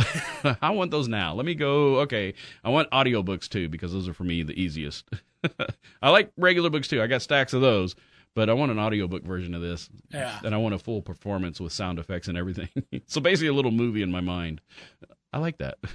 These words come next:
Speaker 1: <laughs>
Speaker 2: Movie in your mind.
Speaker 1: I like those. Um, so, yeah, Expanse is another one I highly recommend. They're on the sixth season. Is that what it is?
Speaker 2: I believe so, on Amazon
Speaker 1: Yeah.
Speaker 2: Prime, yeah.
Speaker 1: Sixth and final season. And, and the seasons are pretty short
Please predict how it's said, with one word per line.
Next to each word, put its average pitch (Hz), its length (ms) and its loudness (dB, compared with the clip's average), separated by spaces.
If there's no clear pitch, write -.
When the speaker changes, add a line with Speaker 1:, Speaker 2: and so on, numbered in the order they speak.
Speaker 1:
<laughs> 143 300 -4
Speaker 2:
Movie 180 400 0
in 214 80 -2
your 214 120 -4
mind. 151 280 -6
Speaker 1:
I 113 80 2
like 127 260 -2
those. 90 320 -6
Um, 127 520 4
so, 147 240 4
yeah, 156 400 4
Expanse 156 440 0
is 143 80 -4
another 160 220 0
one 123 140 -2
I 107 40 -4
highly 139 280 0
recommend. 131 320 -2
They're 131 120 4
on 120 120 2
the 104 80 -2
sixth - 560 -6
season. 170 420 -4
Is 120 100 -6
that 123 120 -8
what 147 80 -6
it 147 80 -8
is? 160 260 -8
Speaker 2:
I 170 60 -6
believe 180 300 -2
so, 143 240 -4
on 135 120 -4
Amazon 139 460 -4
Speaker 1:
Yeah. - 60 -12
Speaker 2:
Prime, 143 320 -6
yeah. 131 140 -8
Speaker 1:
Sixth - 260 -4
and 127 100 -4
final 117 280 0
season. 101 420 -2
And, 120 320 2
and 151 100 2
the 156 60 4
seasons 170 340 2
are 123 40 -6
pretty 127 200 0
short 95 420 0